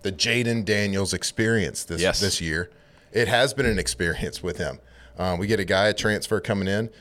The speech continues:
Speaker 1: new quarterback in the system. He's not a, um, he's not an unexperienced guy stepping into L S U.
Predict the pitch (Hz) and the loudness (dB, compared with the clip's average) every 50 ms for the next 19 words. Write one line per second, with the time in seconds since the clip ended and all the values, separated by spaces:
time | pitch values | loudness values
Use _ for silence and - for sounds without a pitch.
0 | - - - 90 117 123 107 - 113 113 110 110 104 110 107 90 95 90 - - | -18 -8 -2 0 0 0 0 2 2 2 4 4 4 4 4 2 0 -2 0 0
1 | 110 104 - - 135 135 127 - - _ - - - 123 131 107 90 107 107 110 | 0 0 0 -2 -4 -6 -8 -12 -18 _ -16 -8 -4 -4 -4 -2 -2 -2 0 0
2 | 123 123 - - 110 117 117 113 110 110 107 104 104 101 95 - - - - _ | 0 0 0 2 4 6 6 8 6 6 4 2 0 -4 -6 -10 -16 -20 -20 _
3 | _ _ _ _ _ _ - - 95 98 95 95 92 92 92 87 - - 110 127 | _ _ _ _ _ _ -8 -6 -4 -4 -2 -2 -4 -4 -6 -6 -8 -6 -6 -4
4 | 110 95 117 120 120 117 - - 117 123 123 - - - - - 117 113 113 107 | -2 0 2 2 2 0 0 0 0 0 0 0 -2 -2 0 2 4 4 4 4
5 | 101 - - 78 98 95 107 120 123 113 92 78 71 - - - 104 - 104 98 | 2 0 0 2 2 4 4 4 4 2 2 0 -2 -2 0 0 0 0 0 -2
6 | 95 90 85 - - 87 90 87 87 78 - - 90 85 73 69 - | -2 0 -2 -2 0 0 0 0 0 -2 -2 -4 -4 -4 -4 -6 -8